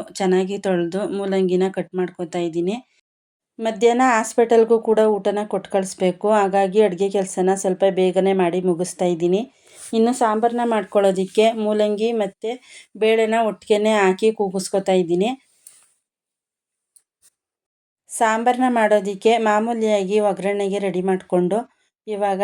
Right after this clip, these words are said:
ಎಣ್ಣೆನ ಹಾಕಿ ಚೆನ್ನಾಗಿ ಫ್ರೈ ಮಾಡ್ತಾ ಇದ್ದೀನಿ. ಈರುಳ್ಳಿ ಎಲ್ಲ ಚೆನ್ನಾಗಿ ಫ್ರೈ ಆದಮೇಲೆ ಕೂಗಿಸಿಟ್ಕೊಂಡಿರೋ ಬೇಳೆ ಮತ್ತು ಮೂಲಂಗಿನ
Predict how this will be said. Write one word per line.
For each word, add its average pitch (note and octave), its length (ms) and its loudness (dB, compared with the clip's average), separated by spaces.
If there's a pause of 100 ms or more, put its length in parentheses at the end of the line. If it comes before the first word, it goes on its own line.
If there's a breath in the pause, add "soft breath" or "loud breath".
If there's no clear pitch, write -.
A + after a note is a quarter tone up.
(120)
ಎಣ್ಣೆನ G3 440 -2
ಹಾಕಿ F#3+ 380 -2
ಚೆನ್ನಾಗಿ F#3 420 0
ಫ್ರೈ F#3+ 300 0
ಮಾಡ್ತಾ F3+ 360 -2
ಇದ್ದೀನಿ. F3 340 -4 (100)
ಈರುಳ್ಳಿ G#3 400 -4
ಎಲ್ಲ F#3+ 200 -2
ಚೆನ್ನಾಗಿ F3+ 440 -4
ಫ್ರೈ F#3 320 -2
ಆದಮೇಲೆ F3 500 0 (520 soft breath)
ಕೂಗಿಸಿಟ್ಕೊಂಡಿರೋ G3+ 920 -4 (100)
ಬೇಳೆ G3 320 -2
ಮತ್ತು G3 500 -6
ಮೂಲಂಗಿನ F#3+ 560 -2